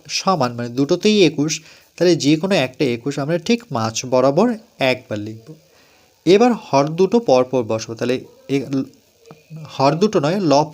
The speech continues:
কত আছে সেটা বসাতে হবে। লব হচ্ছে একুশ, তার মাঝখানে বিয়োগ চিহ্ন থাকলে বিয়োগ দেব, যোগ চিহ্ন থাকলে যোগ দেব, তারপরের লবটি বসাবো উনিশ। একুশ একটা, আর এই দুটো সংখ্যার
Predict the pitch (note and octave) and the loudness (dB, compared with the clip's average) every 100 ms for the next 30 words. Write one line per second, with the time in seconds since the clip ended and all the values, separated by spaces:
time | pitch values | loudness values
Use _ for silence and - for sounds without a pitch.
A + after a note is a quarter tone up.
0 | - F3 F3+ F3 G#3 - D3 B2 C3 C#3 | -2 0 2 0 -2 -2 -2 0 -2 -4
1 | D3 D3 B2 B2+ D3+ - F3 - G3+ D#3 | -4 -2 0 0 0 -4 -6 -2 0 0
2 | E3 E3 G3 - - _ _ - D3 D#3 | 0 -2 -4 -6 -12 _ _ 0 2 2
3 | D3+ D#3 - F3 C#3+ B2 C3+ C3+ C#3+ C3+ | 0 0 -4 -4 -2 -2 -2 -2 -6 -4
4 | C3 A#2+ A#2 A2 B2 C#3+ E3+ G3+ C#4+ C#4+ | -8 -6 -6 -4 -2 0 2 4 2 0
5 | - - E3+ A#3 A#3 C#3+ C3 C3+ D#3 A3 | -18 -8 2 2 2 -4 -4 -4 -2 2
6 | C4 D#3 C3 A#2+ G#2+ A2 D#3+ F#3 F#3 C#3 | 2 4 2 -2 -8 0 2 2 2 2
7 | C3 A2+ A2 - A#2 A2 A2+ A#2+ A#2+ C3 | 2 0 -2 -4 -4 -4 -6 -8 -8 -8
8 | G#2 A2+ - - _ _ _ _ - B2 | -10 -12 -14 -18 _ _ _ _ -4 -4
9 | E3+ D#3+ D#3+ D#3+ D#3 A#3 E4 - _ - | -2 -2 0 0 0 0 0 -4 _ -4
10 | B2+ F3 D4+ - _ D3+ F#3 E3+ D#3+ F3 | 2 2 0 -6 _ 0 2 2 0 -2
11 | - B2+ D#3 | -6 -6 -4